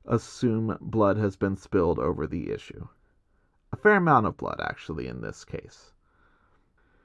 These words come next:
Now, spiritually, Christians consider baptism a washing away of sins through the power of Christ. How does that work when, uh, Christ himself was baptized? Oh, don't you worry, that's gonna get its own episode.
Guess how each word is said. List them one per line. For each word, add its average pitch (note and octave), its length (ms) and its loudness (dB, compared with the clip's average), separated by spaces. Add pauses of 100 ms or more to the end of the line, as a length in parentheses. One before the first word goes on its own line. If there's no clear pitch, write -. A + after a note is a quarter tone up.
(320)
Now, - 260 -8
spiritually, G#2+ 920 4 (420)
Christians E3+ 460 -4
consider C#3 400 4
baptism A2 640 0
a F#2+ 80 0
washing G2+ 440 0
away A2 240 2
of G#2 120 2
sins F2 520 -4 (300)
through G2+ 140 -2
the F#2 100 -4
power E2+ 300 2
of - 120 -4
Christ. - 480 -8 (1200)
How A3+ 140 -2
does B3 160 -2
that F3 200 4
work D3+ 340 4
when, F#2 220 0
uh, D2 140 -2
Christ A2+ 400 0
himself G#2 460 0
was G2+ 120 -8
baptized? - 680 -2 (800)
Oh, C3 160 -2
don't F3+ 180 -2
you G3+ 140 2
worry, F3+ 380 2
that's D3 160 -4
gonna F#3+ 180 0
get F3 160 2
its F3 160 0
own E3 180 4
episode. - 520 -6